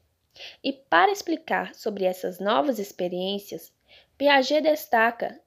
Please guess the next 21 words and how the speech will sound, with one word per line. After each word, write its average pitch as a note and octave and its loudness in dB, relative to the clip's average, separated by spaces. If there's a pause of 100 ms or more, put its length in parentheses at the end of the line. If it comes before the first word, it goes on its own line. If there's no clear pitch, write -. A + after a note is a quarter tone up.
(180)
a A3+ 0
assimilação A#3+ -2
como B3 0
a C4 0
habilidade A#3 2
de B3+ -2
entender D#4 0 (380)
e D4+ -4
internalizar F4 4
os B3+ 0
estímulos C4 -4
externos. G3 -4 (840)
Portanto, A#3 2 (400)
a G#3 4
interação D4 2
com B3 0
o F#3+ -6
meio F#3+ -4 (420)
auxilia C4+ 2 (200)
causando C4+ 2
desequilíbrio, C#4 2